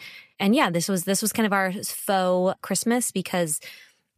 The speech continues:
you guys know it is so hard to travel around the holidays and so expensive. So instead of doing that, my family and I did, like, a post-Christmas thing so we could all get together and do it on a nice, safe weekend. So that's a, <laughs> that's a very brief intro to what is to come. But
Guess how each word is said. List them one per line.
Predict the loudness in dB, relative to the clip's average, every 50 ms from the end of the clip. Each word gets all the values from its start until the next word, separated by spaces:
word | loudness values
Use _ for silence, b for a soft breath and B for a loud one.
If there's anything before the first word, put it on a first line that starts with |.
| _ _ _ -2
you | 0 2 2
guys | 2 2 2
know | 2 2 2 2 2 0
it | 0 0
is | 0 -2 -2 -4 -4
so | -4 -2 0 2 2 2
hard | 2 0 0 0 0 -2 -2
to | -4 -2 -2 0 -2 -2
travel | -4 -4 -4 -2 -2 0 2 2 2 0 0 0
around | -2 0 0 0
the | 0
holidays | 0 0 0 2 2 2 0 0 0
and | 0 -2 -2
so | 0 0 0
expensive. | 0 0 -2 -4 -2 0 0 0 2 2 2 2 0 0 -4 -4
So | -2 0 2 2 0
instead | 0 0 -2 0 0 0 0 0
of | 0
doing | 0 0 0 0 2
that, | 2 0 0 -2 -4 B B B B B B B B
my | -2 -2 0
family | 0 0 2 2 2
and | 2 0
I | 0 0
did, | -2 -2 -4
like, | -4 -6
a | -2
post-Christmas | 0 0 0 0 0 -2 -4 -4 -2 -2 -2 0 0 -2 -2 -2
thing | -2 -2 -2 -2 -2
so | -2 -2 -2
we | -2 -2
could | -2 -2
all | -2 0
get | 0 -2 -4 -6
together | -6 -4 -2 0 0 2 2 2 0 -2 -4
and | -2 0 2
do | 2 4 2
it | 2 2
on | 0 0 0
a | 0
nice, | 0 0 0 -2 -2 -4 -4 B B B B B B B B
safe | -6 -2 0 2 2 0 0 -4 -8 -6 -2
weekend. | -2 -2 -2 -2 -4 -6 -6 -8 -8 -10 -8 -6 -4
So | -2 0 2 2
that's | 4 2 2 2 0 0
a, | 0 0 0 -2 -2
<laughs> | -2
that's | 0 0 0 0
a | 0 0
very | 2 2 2 2 0
brief | -2 -2 -2 -4 -2 -2
intro | -2 -2 0 0 0 -2 -2
to | -2 -2 0 0 0 0
what | 0 0 0 0
is | 0 -2 -2
to | -4 -4
come. | -2 0 0 2 2 0
But | 0 0 -2 -2 -4